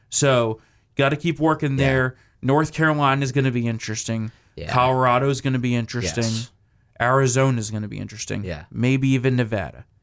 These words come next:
Speaker 2: Ooh, yeah.
Speaker 1: Then in the northern part, you have Iowa, Wisconsin, Michigan, Pennsylvania. Those are really the big ones.
Speaker 2: Yes.
Speaker 1: I think Pennsylvania decides the entire thing. Whichever
Speaker 2: Yeah.
Speaker 1: way Pennsylvania goes
Speaker 2: Yes.
Speaker 1: is the way the election's gonna go.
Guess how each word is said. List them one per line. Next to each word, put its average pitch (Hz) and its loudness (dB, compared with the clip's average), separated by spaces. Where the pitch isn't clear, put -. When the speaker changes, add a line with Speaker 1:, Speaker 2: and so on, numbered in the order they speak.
Speaker 2:
Ooh, 123 -6
yeah. 82 -12
Speaker 1:
Then 147 2
in 151 2
the 135 2
northern 160 4
part, 143 2
you 127 2
have 117 2
Iowa, 147 4
Wisconsin, 127 0
Michigan, 123 0
Pennsylvania. 107 -4
Those 120 2
are 127 2
really 120 2
the 113 -4
big 107 -4
ones. 90 -8
Speaker 2:
Yes. 90 -10
Speaker 1:
I 120 0
think 135 0
Pennsylvania 123 0
decides 107 0
the 104 -4
entire 92 -2
thing. 80 -6
Whichever 120 0
Speaker 2:
Yeah. 123 2
Speaker 1:
way 127 2
Pennsylvania 131 0
goes 139 2
Speaker 2:
Yes. 98 -2
Speaker 1:
is 127 2
the 127 2
way 127 4
the 117 2
election's 135 -2
gonna 123 0
go. 113 0